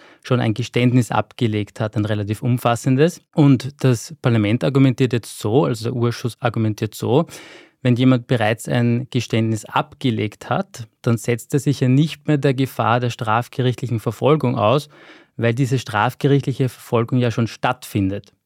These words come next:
Und zumindest im Bereich der Strafprozessordnung, also wenn Beschuldigte von der Staatsanwaltschaft zum Beispiel einvernommen werden, ist das schon ausjudiziert. Ob dieser Ausnahmegrund vom Ausnahmegrund sozusagen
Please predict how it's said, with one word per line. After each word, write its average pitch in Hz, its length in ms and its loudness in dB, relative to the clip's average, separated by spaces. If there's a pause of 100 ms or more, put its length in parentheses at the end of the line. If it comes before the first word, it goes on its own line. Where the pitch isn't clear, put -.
(640)
Und 131 320 2
zumindest 139 640 4
im 127 160 -2
Bereich 113 380 -2
der 120 100 -2
Strafprozessordnung, 131 1400 0
also 110 240 -4
wenn 110 160 -2
Beschuldigte 117 760 -2 (320)
von 107 380 -2
der 104 100 -6
Staatsanwaltschaft 127 800 0
zum 131 100 -2
Beispiel 117 300 -2
einvernommen 123 760 0
werden, 110 500 2
ist 135 220 -4
das 127 80 -4
schon 120 160 -4
ausjudiziert. 147 920 -2 (140)
Ob 135 300 0
dieser 120 760 2 (140)
Ausnahmegrund 117 800 0
vom 117 160 -2
Ausnahmegrund 120 840 2
sozusagen 120 680 -2